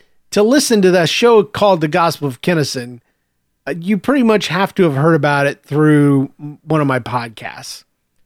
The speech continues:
And I would love to hear from you if you're a listener and this is the only show that you listen to that I do,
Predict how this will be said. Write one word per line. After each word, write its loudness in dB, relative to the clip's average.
And -2
I -2
would 2
love 2
to 2
hear 0
from -4
you -12
if -6
you're 2
a 0
listener -2
and 0
this 0
is -2
the 0
only 2
show 0
that -6
you -4
listen -2
to -2
that -4
I -4
do, -10